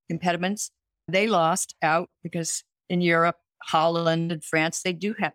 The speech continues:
put some obstacles. And on the other hand, those who want no abortion and say, you know, life begins at conception, they didn't get their way.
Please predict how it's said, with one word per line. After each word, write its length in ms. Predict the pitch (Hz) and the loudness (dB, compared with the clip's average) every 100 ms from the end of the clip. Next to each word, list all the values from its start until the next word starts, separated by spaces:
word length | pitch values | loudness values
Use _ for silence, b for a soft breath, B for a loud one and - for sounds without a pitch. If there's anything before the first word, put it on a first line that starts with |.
| _ | _
put 140 | 175 - | -4 -4
some 260 | - 165 156 | -2 0 0
obstacles. 680 | - 143 - - - - 175 - _ _ _ _ _ _ _ - | 0 0 -2 -14 -12 -10 -12 -16 _ _ _ _ _ _ _ -2
And 260 | 226 233 - | 0 0 0
on 100 | 240 | 2
the 100 | 233 | 4
other 160 | 247 247 | 4 4
hand, 220 | 214 214 | 2 2
those 300 | 208 208 - | 2 0 0
who 380 | 214 196 196 - _ _ _ _ _ _ _ _ _ _ _ | -2 -2 -4 -10 _ _ _ _ _ _ _ _ _ _ _
want 260 | 190 190 175 | 0 2 2
no 200 | 180 214 | 2 2
abortion 500 | 202 160 165 - 170 | 2 2 0 -2 -4
and 160 | 156 156 | -4 -2
say, 220 | 160 165 | 0 0
you 160 | 160 | -2
know, 120 | 151 143 | 0 0
life 200 | 170 - | 0 -2
begins 280 | - 165 | -4 -4
at 80 | - | -6
conception, 440 | 175 - 208 190 185 | -8 -4 -4 -2 0
they 140 | 233 | 0
didn't 220 | 233 160 | 0 -2
get 180 | 151 143 | -4 -4
their 180 | 139 143 - | -6 -4 -2
way. 260 | 143 175 | -2 -2